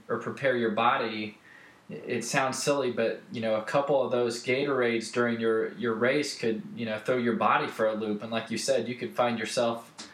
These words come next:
um, you know, in the porta potties where you <laughs> don't wanna be. So, um,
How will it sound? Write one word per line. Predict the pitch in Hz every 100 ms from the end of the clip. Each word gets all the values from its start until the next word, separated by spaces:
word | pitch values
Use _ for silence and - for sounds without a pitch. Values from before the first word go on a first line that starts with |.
| - - 123
um, | 117 113 113 110 107 - -
you | 120
know, | 107 110 107 - -
in | 117
the | 104
porta | - 151
potties | 151 120 113 107
where | 127 117
you |
<laughs> | -
don't | 202
wanna | 170 139 123
be. | 127 143 123
So, | 117 120 113 110 110 - - - - -
um, | 113